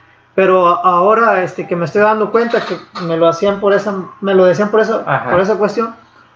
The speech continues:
Speaker 1: Pero no, o sea, yo estoy satisfecho, señor. Eh, he sido muy feliz.
Speaker 2: Ok.
Speaker 1: Sí, he vivido,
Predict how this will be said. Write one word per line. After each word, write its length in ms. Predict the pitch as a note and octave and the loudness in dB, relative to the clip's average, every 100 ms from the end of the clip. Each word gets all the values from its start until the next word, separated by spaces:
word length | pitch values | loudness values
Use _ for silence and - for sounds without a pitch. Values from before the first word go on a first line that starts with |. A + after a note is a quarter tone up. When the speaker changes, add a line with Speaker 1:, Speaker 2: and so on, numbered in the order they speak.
| _ | _
Speaker 1:
Pero 220 | C4 B3+ | 2 2
no, 220 | C4 D4+ B3+ | 0 -2 -2
o 100 | F#3+ | -6
sea, 140 | - | -6
yo 180 | F#3+ A#3 | -4 -4
estoy 240 | - C#4 | -4 -6
satisfecho, 640 | A#3+ G#3 G3 B3 B3 G#4 D4+ | -4 -6 -4 -4 -2 -2 -2
señor. 420 | G3+ G3+ G#3 G3+ _ _ - | -2 0 -2 -4 _ _ -4
Eh, 300 | F3+ F3 F#3+ - - | -2 -2 -6 -18 -4
he 160 | A3+ B3 | 0 2
sido 220 | C4+ C4 | 2 0
muy 140 | B3+ | 0
feliz. 440 | G#3+ G#3+ G3 - - D3 | 0 0 0 -4 -14 -8
Speaker 2:
Ok. 380 | C3 C#3 D3 D#3 | -8 -8 -12 -6
Speaker 1:
Sí, 200 | F3+ F3+ | -2 2
he 60 | G3 | 2
vivido, 400 | G#3 G#3 G#3 | 2 4 4